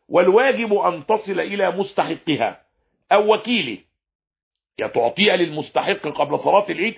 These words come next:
أو من يوكله المستحق أو وكيله في وقتها قبل الصلاة. فلو نواها لشخص ولم يصادفه ولا وكي-، لم يصادف هذا الشخص ولا وكيله وقت الإخراج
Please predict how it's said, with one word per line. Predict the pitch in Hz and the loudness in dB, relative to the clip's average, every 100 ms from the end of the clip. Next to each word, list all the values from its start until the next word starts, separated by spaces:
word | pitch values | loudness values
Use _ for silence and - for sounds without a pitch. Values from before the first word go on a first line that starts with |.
| - | 0
أو | 175 | 0
من | 170 240 247 | 0 -2 -2
يوكله | 220 196 185 - 254 240 226 285 - | -2 -2 -2 -6 -2 0 2 0 -2
المستحق | 175 175 202 - - 147 - - _ _ _ _ _ _ _ _ _ _ _ _ 185 | -6 -6 -6 -4 -4 -6 -12 -20 _ _ _ _ _ _ _ _ _ _ _ _ 2
أو | 185 185 | 4 4
وكيله | 170 247 262 220 196 147 | 2 0 2 2 0 -2
في | 233 | 0
وقتها | 220 190 - 233 220 | 4 2 2 0 2
قبل | - 220 185 | 2 0 0
الصلاة. | - 123 107 82 _ _ _ _ _ _ _ _ _ _ 147 | -2 -2 -2 -6 _ _ _ _ _ _ _ _ _ _ 2
فلو | 160 247 240 | 4 4 2
نواها | 202 185 196 170 196 233 - | 2 6 4 4 0 -4 -14
لشخص | 127 139 190 185 - 117 92 85 _ _ _ - | -8 -2 -2 -2 -6 -10 -10 -16 _ _ _ -2
ولم | 127 202 226 196 | 2 4 2 -2
يصادفه | 151 170 165 196 208 202 247 190 _ _ _ - | -2 0 2 2 0 -4 -4 -10 _ _ _ -4
ولا | 151 214 214 | 2 6 6
وكي-، | 185 170 147 160 | 6 2 -4 -6
لم | 151 156 156 | -4 -4 -6
يصادف | 151 208 175 143 | 0 2 2 0
هذا | 165 185 | -2 -2
الشخص | 139 175 - - | -4 -6 -6 -4
ولا | 156 220 208 | 0 2 4
وكيله | 180 180 190 226 | 2 -4 0 2
وقت | 247 262 - - | 2 -2 -6 -6
الإخراج | 175 - - 269 277 | -6 -6 -2 2 2